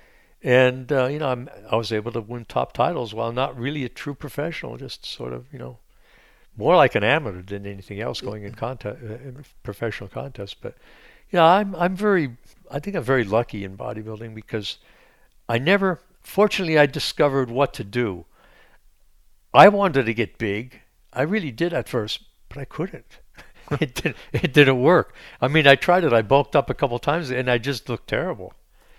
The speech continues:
You know, when you gain weight fast, most of that weight goes to the central part of your body, which is not the area that you want to, you know, th-, y-, your torso, your, your,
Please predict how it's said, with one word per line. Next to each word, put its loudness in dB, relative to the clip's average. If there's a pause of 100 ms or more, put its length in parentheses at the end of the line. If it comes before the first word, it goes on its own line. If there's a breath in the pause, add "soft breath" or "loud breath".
(420 soft breath)
You 2
know, 8
when 6
you 2
gain 6
weight 6
fast, 4
most -4
of -10
that 0
weight 0
goes -6
to -8 (140)
the -6
central -6
part -6
of -8
your -10
body, -6 (520 soft breath)
which -6
is -4
not 0
the 2
area 4
that 4
you -6
want -4
to, -6
you -8
know, -2
th-, -10
y-, -10 (100)
your -4
torso, 2
your, -8
your, -6